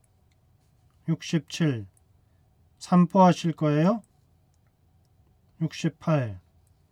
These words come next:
같이 가지 않으실 거예요? 육십구.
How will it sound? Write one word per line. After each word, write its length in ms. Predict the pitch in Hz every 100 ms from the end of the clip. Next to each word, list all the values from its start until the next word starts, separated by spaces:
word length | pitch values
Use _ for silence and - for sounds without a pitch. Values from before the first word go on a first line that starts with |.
| _ _ _ _ _ _
같이 360 | - 170 - 180
가지 280 | 180 160
않으실 420 | 185 160 156 - 143
거예요? 480 | 143 135 139 220 - _ _ _ _ _ _ _ _ _ _ _ - - - _ _ _ _ _ _ _ _ _ _ _ _ _ _ _ _ _ _ _ _ _ _ _ _ -
육십구. 760 | 170 - 170 - 170 151 110